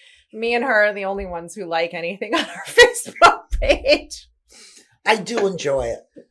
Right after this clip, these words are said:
Speaker 3: No, you too. I mean, you really cover it and you have fun with it.
Speaker 2: Mm-hmm.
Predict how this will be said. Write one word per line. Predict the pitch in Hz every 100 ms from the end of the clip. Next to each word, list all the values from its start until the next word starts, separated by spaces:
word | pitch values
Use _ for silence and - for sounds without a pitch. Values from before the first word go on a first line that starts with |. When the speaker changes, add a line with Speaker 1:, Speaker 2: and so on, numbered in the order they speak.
| _ -
Speaker 3:
No, | - 202
you | 208 240 294 294
too. | - 285 269 240 226 226
I | 214 214
mean, | 220
you | 220 220
really | 226 202
cover | 196 185 151 143 123
it |
and | 147
you | 165
have | 180 175
fun | 165 151 147
with | 139 135
it. | 135 139
Speaker 2:
Mm-hmm. | 120